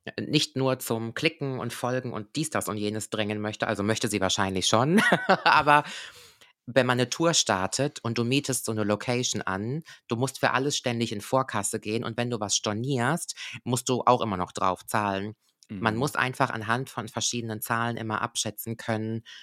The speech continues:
Speaker 1: ob sich so eine Tour lohnt, ob man das Risiko eingehen möchte. Weil ich sag's euch, eine Halle anzumieten für zwanzigtausend Euro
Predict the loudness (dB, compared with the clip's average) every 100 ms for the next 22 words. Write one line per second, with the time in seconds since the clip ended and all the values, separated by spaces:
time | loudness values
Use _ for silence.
0 | -20 _ -6 -4 -4 -2 -4 -4 -2 0
1 | 0 0 0 -2 -2 -2 0 -2 -2 -2
2 | -2 -4 -4 -2 -4 -4 -4 -4 -8 -6
3 | -6 -4 -4 -2 -4 -2 -4 -2 -2 0
4 | 0 -2 -4 -4 -4 -4 -6 -4 -2 -2
5 | -2 -6 -4 -6 -2 0 2 2 0